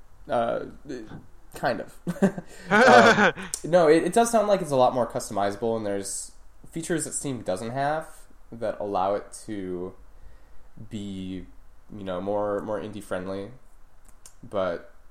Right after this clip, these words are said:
Speaker 1: yes, it's, it's very similar to Steam Early Access, but it's, it's itches.
Speaker 2: Yeah, it's itches.
Speaker 1: Own thing. So yeah, it, it sounds like Ian's on the call finally.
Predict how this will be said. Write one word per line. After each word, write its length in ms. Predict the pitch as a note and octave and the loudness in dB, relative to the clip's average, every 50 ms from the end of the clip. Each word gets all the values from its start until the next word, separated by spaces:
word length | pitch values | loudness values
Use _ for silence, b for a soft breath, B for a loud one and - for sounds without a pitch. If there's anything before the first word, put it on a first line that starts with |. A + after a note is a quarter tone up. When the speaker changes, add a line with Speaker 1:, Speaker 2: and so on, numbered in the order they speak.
| - - - - - | -20 -20 -20 -16 -6
Speaker 1:
yes, 240 | - C3+ A#2+ - - | 0 2 2 2 0
it's, 180 | A#2 C3 - - | -2 -6 -4 -2
it's 180 | C#3 D#3+ D3+ | -2 -2 0
very 240 | D#3+ D#3 D#3 C#3+ C3+ B2+ | 4 6 6 6 6 4
similar 320 | - B2 A2 G#2 G2 F#2+ | 2 0 -2 -2 -2 -4
to 140 | - - G2 | -4 -8 -10
Steam 300 | - - G2+ F#2+ F#2+ F2+ | -8 -8 -8 -8 -6 -6
Early 240 | C#2+ F#2 F2+ F2+ E2+ | -6 -4 -4 -4 -6
Access, 460 | E2 E2 E2+ - - C#2 - - - | -6 -8 -10 -10 -8 -8 -8 -10 -8
but 180 | - F2+ F2+ | -8 -6 -6
it's, 300 | F2 E2+ - - - - - - | -6 -8 -10 -12 -16 -18 -12 -8
it's 160 | C#3+ D3 - - | -8 -6 -6 -6
itches. 720 | D3+ C#3+ - - G#2+ F2+ - - - - - - - - - - - - - | -6 -6 -6 -6 -8 -8 -10 -10 -10 -10 -10 -10 -12 -14 -16 -18 -18 -14 -10
Speaker 2:
Yeah, 180 | D3 C3+ A#2+ A#2 | -8 -6 -6 -6
it's 120 | A2+ - | -8 -10
itches. 480 | - B2 - - - C3 - - - - - - - - - - b b b b b b b | -14 -16 -14 -16 -16 -16 -16 -16 -16 -16 -18 -18 -20 -20 -20 -20 b b b b b b b
Speaker 1:
Own 200 | - E2+ E2+ F2 | -12 -12 -12 -10
thing. 300 | - - D#2+ D#2 D#2 D#2+ - - - - - - | -8 -8 -8 -8 -8 -10 -14 -18 -20 -20 -18 -14
So 260 | - - - G#2 G2+ - | -6 0 2 2 4 6
yeah, 320 | - E3 D#3+ C3 - - | 8 8 8 8 8 6
it, 60 | - B2+ C3 B2 A2+ | 4 4 4 4 4
it 60 | C#3 C#3 | 4 4
sounds 200 | F3 E3+ E3 D#3 | 4 4 6 6
like 220 | D3+ C#3 C3+ - | 4 2 2 0
Ian's 580 | D3 D3+ D3+ C#3+ C#3 C3+ C3+ C#3 - - - - - | 2 2 4 4 2 0 -2 -4 -6 -8 -10 -10 -4
on 140 | - A#2 A#2 A2+ | -2 -2 0 -2
the 60 | A2 | -2
call 220 | - A#2 G#2+ G#2+ | -2 0 0 0
finally. 380 | G#2+ - G#2+ G#2 G#2+ A#2 C3 | 0 0 -2 -2 -2 -4 -6